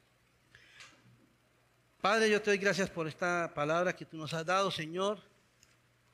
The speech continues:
Señor, a veces sabemos que estamos viviendo en un mundo contradictorio, Señor, donde suceden tantas cosas que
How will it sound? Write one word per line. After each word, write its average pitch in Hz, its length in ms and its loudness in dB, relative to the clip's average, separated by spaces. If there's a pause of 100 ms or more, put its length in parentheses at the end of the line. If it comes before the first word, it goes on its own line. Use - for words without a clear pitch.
(840)
Señor, 214 400 2 (1700)
a 165 120 0
veces 196 360 2 (340)
sabemos 190 460 2
que - 80 -8
estamos 190 340 -2
viviendo 180 400 0
en 208 180 -8
un 185 200 -10
mundo 196 600 -6 (640)
contradictorio, 165 800 0
Señor, 160 300 -6
donde 147 640 -10
suceden 165 440 -2
tantas 170 380 -8
cosas 170 320 -6
que 135 320 -12